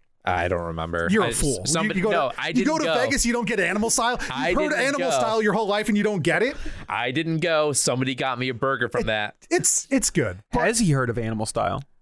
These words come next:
Speaker 1: Yes. Yeah, yeah, I know
Speaker 2: But,
Speaker 1: what
Speaker 2: but the
Speaker 1: Animal Style is.
Speaker 2: thing, it, it's better than Wendy's and maybe as good or not as good as Five Guys.
Speaker 3: Would you say it's better than Rejuvenation?
Speaker 1: I like Five Guys better.
Speaker 2: I don't know what Rejuvenation is. Um, it's, it's comparable to Shake Shack. Dan, you've had Shake Shack?
Speaker 3: Yeah.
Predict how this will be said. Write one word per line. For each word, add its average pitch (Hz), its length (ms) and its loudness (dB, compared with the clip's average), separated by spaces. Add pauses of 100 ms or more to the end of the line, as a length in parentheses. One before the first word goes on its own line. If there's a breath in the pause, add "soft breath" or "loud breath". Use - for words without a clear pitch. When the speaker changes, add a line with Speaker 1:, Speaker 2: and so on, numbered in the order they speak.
Speaker 1:
Yes. - 380 0
Yeah, 90 160 2
yeah, 76 120 0
I 78 60 -4
know 82 60 0
Speaker 2:
But, 208 80 2
Speaker 1:
what - 160 -8
Speaker 2:
but 202 120 0
the 202 60 -2
Speaker 1:
Animal - 100 -4
Style 240 520 -2
is. - 0 -
Speaker 2:
thing, - 20 -6 (160)
it, 190 100 -6
it's 196 220 0
better 180 340 2
than 226 200 2
Wendy's 190 720 0
and 160 340 4
maybe 175 480 0 (480)
as 170 340 2
good 202 220 2
or 170 80 2
not 147 280 0
as 143 80 -4
good 143 140 -2
as 131 100 0
Five 113 280 -4
Guys. - 300 -8
Speaker 3:
Would 147 200 4
you 180 80 2
say 175 180 0
it's 143 120 -2
better 123 260 0
than 120 140 -4
Rejuvenation? 107 720 -2
Speaker 1:
I 117 80 2
like 117 180 -2
Five 82 220 -4
Guys 82 180 -4
better. 80 320 -4
Speaker 2:
I 131 80 0
don't 127 100 -2
know 123 120 -2
what 110 100 -6
Rejuvenation 101 640 -6
is. - 120 -14 (320 loud breath)
Um, 165 340 4
it's, 240 340 0
it's 214 160 2
comparable 175 320 0
to 135 60 2
Shake 127 240 0
Shack. 98 420 -6
Dan, 117 200 0
you've 127 140 2
had 127 160 -4
Shake 139 220 -2
Shack? 151 320 -2
Speaker 3:
Yeah. 101 240 2